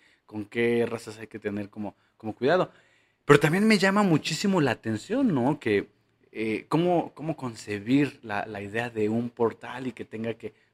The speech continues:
pues, darse algo a cambio de un portal. Suena un poquito como... Eh, y a lo mejor hasta en, en un sentido negativo, ¿no? A la corrupción, eh, aquí presente, ¿no? De, ah, ¿quieres pasar por este lado? No hay problema, pues,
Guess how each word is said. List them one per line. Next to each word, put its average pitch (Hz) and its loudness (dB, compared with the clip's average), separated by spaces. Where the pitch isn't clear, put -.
pues, 104 -8
darse 120 -8
algo 117 -2
a 110 -4
cambio 110 -4
de 107 0
un 101 -4
portal. 214 -2
Suena 170 -2
un 160 0
poquito 127 -4
como... 98 -6
Eh, 98 0
y 107 0
a 104 2
lo 113 0
mejor 131 2
hasta 104 -2
en, 98 -18
en 104 -10
un 113 -6
sentido 113 -2
negativo, 107 -4
¿no? 101 -2
A - 0
la 120 0
corrupción, 117 -4
eh, 101 -6
aquí 95 -6
presente, 131 -4
¿no? 110 0
De, 117 4
ah, 214 2
¿quieres 233 0
pasar 180 0
por 175 2
este 160 -2
lado? 156 4
No 131 -2
hay 160 2
problema, 254 0
pues, 107 -4